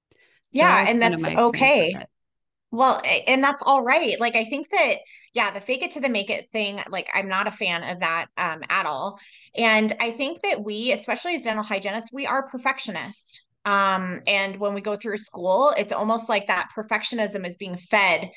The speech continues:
Speaker 2: by how we're being instructed. Like, you have to get, you have to identify these clicks. You have to remove every piece of calculus. There can't be any stain. And it's just, sorry, but that's not the reality when you get out into practice.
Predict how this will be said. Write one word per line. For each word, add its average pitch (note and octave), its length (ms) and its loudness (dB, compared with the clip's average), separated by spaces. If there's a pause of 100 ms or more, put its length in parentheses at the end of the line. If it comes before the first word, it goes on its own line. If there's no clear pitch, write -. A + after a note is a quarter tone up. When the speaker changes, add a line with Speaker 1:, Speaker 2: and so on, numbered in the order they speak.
(200)
Speaker 2:
by F#3 520 0
how G3 180 0
we're G3 140 -2
being G#3 180 -6
instructed. A#3 600 -2
Like, E3+ 260 -4 (240)
you - 140 -4
have E3 140 -2
to A3+ 80 -10
get, B3 340 0 (280)
you G#3 60 -4
have F#3 100 -2
to G#3 80 0
identify G#3+ 460 -2
these B3 220 -10
clicks. - 360 -4
You F#3+ 120 -10
have F#3 200 -6
to A3 100 -8
remove A#3 400 -4
every G3 300 -6
piece A3 220 -10
of A3 80 -10
calculus. A3+ 540 -2
There G3 100 -8
can't G3+ 220 -6
be G3+ 180 -6
any G#3+ 220 -2
stain. A3 480 -2
And F#3+ 160 -4
it's G3+ 200 -6
just, A3+ 320 -6 (380)
sorry, D#4 400 2
but A#3 100 -8
that's B3 200 -4
not C#4+ 160 -2
the B3+ 80 -2
reality F#3+ 760 -2
when F#3+ 140 -6
you F#3 100 -2
get F#3+ 140 2
out F3+ 240 -2
into F3+ 220 -8
practice. G#3+ 720 -6